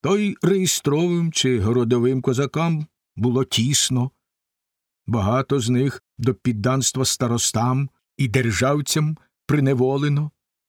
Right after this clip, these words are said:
Котрі ж остались реєстровими козаками, ті й робили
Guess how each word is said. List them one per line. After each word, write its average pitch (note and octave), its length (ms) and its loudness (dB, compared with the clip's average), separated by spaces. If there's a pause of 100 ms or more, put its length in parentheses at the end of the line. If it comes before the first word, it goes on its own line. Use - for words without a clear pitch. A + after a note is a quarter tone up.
(260)
Котрі A2 400 0
ж A#2 100 0
остались A2 600 -2 (520)
реєстровими B2 840 0
козаками, D3 680 -2 (420)
ті F#3 180 0
й F3+ 80 2
робили D3 640 0